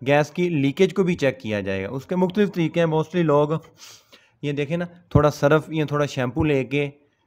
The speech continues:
उसकी वो लेदर बना लेते हैं, झाग बना लेते हैं। झाग बनाने के बाद उसकी जो लीकेज है उसको चेक किया जाता है कि कहीं कोई बबल तो नहीं बनता। अगर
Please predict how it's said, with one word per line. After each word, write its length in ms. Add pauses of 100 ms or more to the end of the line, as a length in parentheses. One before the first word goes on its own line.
(240)
उसकी 480 (460)
वो 80
लेदर 340
बना 220
लेते 240
हैं, 140
झाग 280
बना 260
लेते 260
हैं। 100
झाग 260
बनाने 340
के 140
बाद 300
उसकी 260
जो 140
लीकेज 440
है 120 (320)
उसको 240
चेक 260
किया 140
जाता 300
है 80
कि 80
कहीं 260
कोई 260 (320)
बबल 340
तो 120
नहीं 140
बनता। 300 (880)
अगर 160